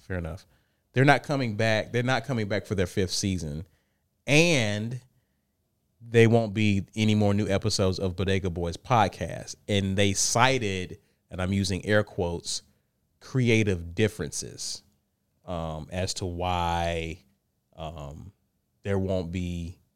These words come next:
any more of them. They actually are going to be pursuing separate projects, I believe. And so what I thought was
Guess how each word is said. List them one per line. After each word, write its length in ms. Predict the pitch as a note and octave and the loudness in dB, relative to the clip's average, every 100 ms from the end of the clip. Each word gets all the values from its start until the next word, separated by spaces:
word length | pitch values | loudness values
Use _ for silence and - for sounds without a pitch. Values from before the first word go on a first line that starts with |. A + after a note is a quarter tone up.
| _ | _
any 180 | G2 F#2+ | -6 -4
more 280 | F2+ F2 - | -2 -4 -6
of 200 | E2 E2 | -8 -8
them. 400 | D#2+ C#2 F#2+ A#2 - | -8 -10 -14 -16 -4
They 120 | G2+ | -2
actually 580 | F#2 G#2 A2 - A2 G2+ | 2 2 2 -4 -6 -6
are 80 | E2+ | -6
going 220 | F#2 F2+ | -4 -2
to 60 | E2+ | -2
be 120 | F2+ | -6
pursuing 840 | - F2 - G#2+ G2 F2+ E2+ E2+ - _ _ _ _ | -6 -6 -2 0 0 0 -2 -6 -10 _ _ _ _
separate 600 | - - G#2+ - B2 - | -6 2 4 4 0 4
projects, 680 | B2+ C3 B2+ D#3+ - - - _ _ _ _ _ _ _ _ | 6 6 6 0 0 -6 -10 _ _ _ _ _ _ _ _
I 100 | A#2+ | -2
believe. 540 | B2 B2+ C3+ D#3 - _ _ _ _ _ _ - | 2 4 4 0 -4 _ _ _ _ _ _ -4
And 100 | A2 | 0
so 220 | - B2 | 6 6
what 220 | A#2 A#2+ | 6 4
I 80 | C3+ | 2
thought 320 | - F3 E3+ | 2 0 0
was 500 | A#2+ A2+ G2+ - - | -2 -6 -6 -10 -12